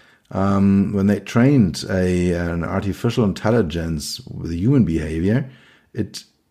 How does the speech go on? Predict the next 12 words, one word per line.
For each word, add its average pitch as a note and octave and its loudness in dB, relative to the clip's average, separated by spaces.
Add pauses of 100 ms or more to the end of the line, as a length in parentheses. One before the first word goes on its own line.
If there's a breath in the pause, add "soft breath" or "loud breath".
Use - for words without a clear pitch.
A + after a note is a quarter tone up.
imitates B2 4
human G#2 6
behavior G#2+ 4
and G2 -2
it F2 -2
takes A#2 0
over G#2+ 2
human G2 4
strategies E2+ -2
and F2+ -4
improves G#2 2
them. D2+ -14